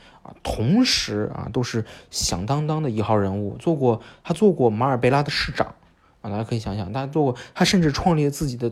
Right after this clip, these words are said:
党，党派啊，这个党派的名字叫 Hill，就是他自己的姓氏叫 Hill。这当然，这个，这个 Hill 是，是，是，是一个，是一个缩写，呃，全称是叫做，应该叫做啊，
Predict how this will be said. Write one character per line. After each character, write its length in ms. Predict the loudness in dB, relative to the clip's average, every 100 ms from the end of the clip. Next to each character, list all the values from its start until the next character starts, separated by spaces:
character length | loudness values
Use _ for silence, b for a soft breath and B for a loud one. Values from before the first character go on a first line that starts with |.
| -4 -4
党， 120 | -4 -4 -2
党 200 | -2 -2
派 280 | 0 0 0 B B B B
啊， 180 | -8 -2
这 100 | 0
个 60 | 2
党 180 | 2
派 140 | 2 4
的 40 |
名 120 | 4
字 60 | 2
叫 180 | 2 4
Hill， 320 | 8 8 8 2 B B
就 100 | -4
是 0 |
他 100 | -2
自 140 | 0 0
己 60 |
的 80 | 0
姓 200 | -2 -2
氏 80 | -2
叫 120 | -2
Hill。 260 | 2 2 2 B B
这 120 | 2
当 80 | 4
然， 80 | 6
这 80 | 4
个， 120 | 4
这 140 | 4
个 80 | 2
Hill 180 | 6 4
是， 320 | 4 0 -2
是， 300 | -4 -4 -4 -4
是， 260 | -4 -2
是 260 | -2 0 2
一 80 | 2
个， 200 | 2 0 B B
是 120 | -4
一 60 | -2
个 40 |
缩 240 | 0 4 4
写， 300 | 2 -8 -10 b b -4
呃， 180 | -4
全 260 | -2 -2 0
称 200 | 2 0
是 120 | 0
叫 200 | 2 2
做， 180 | 2 0
应 100 | 0
该 140 | -2
叫 140 | 0 0
做 280 | 0 -2 -2 B B -6
啊， 180 | -4